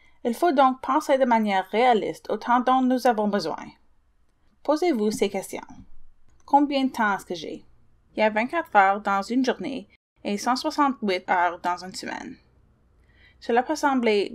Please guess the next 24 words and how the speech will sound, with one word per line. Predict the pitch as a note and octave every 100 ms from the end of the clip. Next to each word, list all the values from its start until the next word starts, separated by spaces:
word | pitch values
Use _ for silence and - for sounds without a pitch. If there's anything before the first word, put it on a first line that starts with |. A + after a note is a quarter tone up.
| F3+
beaucoup, | A#3 - E4 A3+
mais | A3+
il | G#3+
faut | D4
prendre | D4 D#4+ E4+
en | F4 E4+
compte | - F3 F#3+
qu'une | - A3+ A3
bonne | A3+ D#4
partie | D#4+ D#4+ A3+
de | G#3
ce | -
temps | G3 G3 F3
est | D#3+ F#3+
consacrée | - C4 D#4+ D#4 G3 F3+ F#3+
au | F#3
sommeil, | F#3+ G#3 G3+ C4 E4+ - _ _ -
au | -
transport, | - A3 - A#3+ B3 C#4+ -
et | A3 -
cetera. | - G#3+ F3+ - - - _ _ _ _ _ _
Vous | - C4
seriez | C#4+ C#4 D4 D4+
peut-être | C4+ B3+ B3